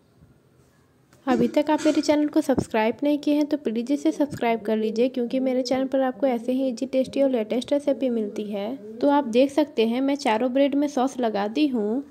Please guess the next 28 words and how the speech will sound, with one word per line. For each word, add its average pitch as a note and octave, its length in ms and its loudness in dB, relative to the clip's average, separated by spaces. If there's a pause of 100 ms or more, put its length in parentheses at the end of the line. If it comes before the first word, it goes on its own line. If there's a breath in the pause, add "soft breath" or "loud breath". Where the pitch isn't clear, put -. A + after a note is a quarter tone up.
(260)
अब A#3+ 200 -2
जो C#4+ 140 2
हमने D4 280 2
मिक्सचर B3+ 380 0
तैयार D4 340 2
किया A3+ 260 0
था A#3 180 -4
उसे A#3 240 -2
हम C#4+ 200 0
इसके C#4 240 -4
ऊपर C#4 300 0
डालेंगे, G#3 760 0 (400)
अच्छे A#3 340 0
से C#4+ 160 2
पूरे B3 300 2
ब्रेड A3+ 320 2
में C#4 160 0
फैला A3 400 0
दें। G#3+ 340 0 (2500)
आप A3+ 220 0
चाहें C#4+ 320 2
तो D4 140 2
इसमें D4 280 2
ऑलिव A3 420 4
भी D4+ 180 4
डाल A3+ 300 2
सकते B3+ 440 2
हैं, G#3 360 0